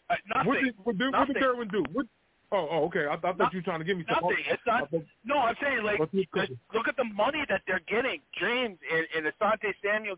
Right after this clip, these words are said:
Speaker 1: Junior. They're getting a lot of money, Bosa, and they did nothing.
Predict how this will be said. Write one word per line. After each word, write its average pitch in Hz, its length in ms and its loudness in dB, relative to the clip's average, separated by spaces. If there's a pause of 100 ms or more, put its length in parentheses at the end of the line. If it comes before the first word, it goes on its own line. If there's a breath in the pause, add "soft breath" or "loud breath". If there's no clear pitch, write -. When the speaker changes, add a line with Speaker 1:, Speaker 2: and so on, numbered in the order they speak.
(120)
Speaker 1:
Junior. 214 360 -6 (320 soft breath)
They're 269 120 0
getting 330 240 -6
a 226 40 2
lot 226 320 0
of 233 60 -2
money, 254 360 -2
Bosa, 226 400 2 (100)
and 202 120 -2
they 277 180 -4
did 220 120 -6 (180)
nothing. 226 580 -2